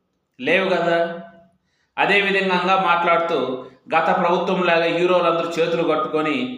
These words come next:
ముఖ్యమంత్రి దగ్గర పోయి ఆయన రిక్వెస్ట్ చేసుకోవాల్సిన అవసరం లేదు అంటున్నారు. ఎవరు రమ్మని చెప్పిండ్రు? గతంలో జగన్మోహన్ రెడ్డి గారు సీఎంగా ఉండగా మీ సోదరుడు చిరంజీవి గారిని కుటుంబ సమేతంగా తాడేపల్లికు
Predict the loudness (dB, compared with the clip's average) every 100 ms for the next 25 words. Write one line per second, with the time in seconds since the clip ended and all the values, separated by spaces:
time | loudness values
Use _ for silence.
0 | -12 -10 -4 0 0 0 0 0 2 0
1 | 0 2 2 2 0 -4 -2 -2 0 -2
2 | 0 0 0 -2 -4 -4 -4 -2 -2 -2
3 | -2 -6 -10 -14 -20 _ _ -4 -2 0
4 | 0 -2 -4 -6 -8 -8 -10 -16 -20 _
5 | _ _ -2 0 0 0 2 2 2 0
6 | 0 2 2 2 2 0 0 -2 0 0
7 | 0 0 0 2 0 2 0 0 0 2
8 | 2 2 0 0 -2 -4 -4 0 2 2
9 | 2 0 -2 -4 -10 -18 _ _ _ -6
10 | -2 0 0 0 0 0 0 0 0 2
11 | 2 2 2 0 0 -2 -4